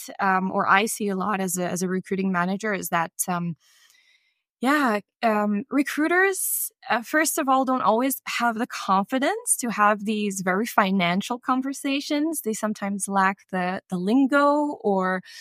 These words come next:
I wanna say, the, the, the definition of key terms. So if you're working in a company that has equity, whether that's a private company or a public company,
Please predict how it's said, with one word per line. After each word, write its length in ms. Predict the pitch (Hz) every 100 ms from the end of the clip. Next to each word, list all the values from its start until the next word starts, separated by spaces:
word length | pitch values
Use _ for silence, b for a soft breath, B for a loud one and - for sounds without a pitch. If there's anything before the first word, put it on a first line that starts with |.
| B B
I 120 | -
wanna 200 | 202 208
say, 220 | 202 208 190
the, 340 | 190 185 175
the, 360 | 196 180 180 185
the 120 | 220
definition 440 | 208 226 247 262 294
of 120 | -
key 180 | - 220
terms. 500 | - 170 - - - B B B B
So 680 | - - 214 214 202 196 208 -
if 240 | 262 294 -
you're 140 | 311
working 380 | 262 240 262 226
in 100 | 202
a 80 | 202
company 500 | 208 196 202 196 185
that 160 | 185 185
has 320 | 180 175 175 -
equity, 440 | 208 - 185 165
whether 280 | 190 185 180
that's 240 | 175 170 -
a 40 |
private 360 | - 269 262 -
company 400 | 214 208 196 185
or 120 | 202
a 60 |
public 340 | - 226 214 -
company, 500 | 202 185 190 202